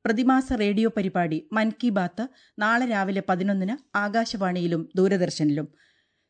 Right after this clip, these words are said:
സൂപ്പർ കപ്പ് ഫുട്ബോൾ ക്വാർട്ടർ മത്സരത്തിൽ കേരള ബ്ലാസ്റ്റേഴ്സ് മോഹൻ ബഗാൻ സൂപ്പർ ജയന്റ്സിനെ വൈകിട്ട് നേരിടും. വാർത്തകൾ വിശദമായി. യുവജനങ്ങൾ രാഷ്ട്രനിർമ്മാണത്തിൽ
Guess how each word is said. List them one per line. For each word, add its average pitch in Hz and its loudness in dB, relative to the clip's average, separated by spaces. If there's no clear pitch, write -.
സൂപ്പർ 302 0
കപ്പ് 302 -2
ഫുട്ബോൾ 220 4
ക്വാർട്ടർ 208 0
മത്സരത്തിൽ 208 0
കേരള 233 2
ബ്ലാസ്റ്റേഴ്സ് 190 -2
മോഹൻ 226 2
ബഗാൻ 233 0
സൂപ്പർ 220 -2
ജയന്റ്സിനെ 180 -2
വൈകിട്ട് 196 -2
നേരിടും. 151 -2
വാർത്തകൾ 202 -2
വിശദമായി. 196 0
യുവജനങ്ങൾ 302 2
രാഷ്ട്രനിർമ്മാണത്തിൽ 233 0